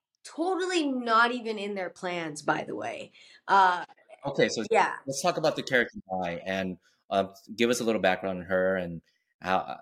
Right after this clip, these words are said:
Speaker 2: how did the Vietnamese part come <laughs>
Speaker 1: Sure.
Speaker 2: about then?
Speaker 1: Um, so,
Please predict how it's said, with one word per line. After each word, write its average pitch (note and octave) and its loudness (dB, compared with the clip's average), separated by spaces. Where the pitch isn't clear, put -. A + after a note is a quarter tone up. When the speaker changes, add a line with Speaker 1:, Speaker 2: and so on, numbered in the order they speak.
Speaker 2:
how G#2 2
did G#2 -6
the F#2+ -8
Vietnamese F2+ -6
part - -12
come - -10
<laughs> - -10
Speaker 1:
Sure. G4+ 6
Speaker 2:
about A#3+ 4
then? A3 -6
Speaker 1:
Um, C4+ 2
so, C#4+ -2